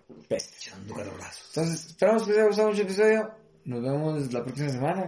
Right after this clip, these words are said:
Speaker 1: con
Speaker 2: Gracias.
Speaker 1: un nuevo episodio.
Speaker 2: Bueno.
Speaker 1: Yo creo que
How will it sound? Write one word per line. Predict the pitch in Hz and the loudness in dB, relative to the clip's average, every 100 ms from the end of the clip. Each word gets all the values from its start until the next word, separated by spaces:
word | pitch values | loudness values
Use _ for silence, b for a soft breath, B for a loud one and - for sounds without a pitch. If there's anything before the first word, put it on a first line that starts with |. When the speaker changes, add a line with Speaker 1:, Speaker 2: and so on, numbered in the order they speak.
| - | -6
Speaker 1:
con | 131 | -6
Speaker 2:
Gracias. | 127 117 117 | -4 -4 -4
Speaker 1:
un | |
nuevo | 127 127 | -4 -4
episodio. | 117 135 160 170 170 B B B B - | -4 -2 0 0 -6 B B B B -10
Speaker 2:
Bueno. | 127 135 | 0 0
Speaker 1:
Yo | 156 | 0
creo | 170 | 0
que | 180 175 165 160 151 143 139 | 0 2 4 2 2 2 0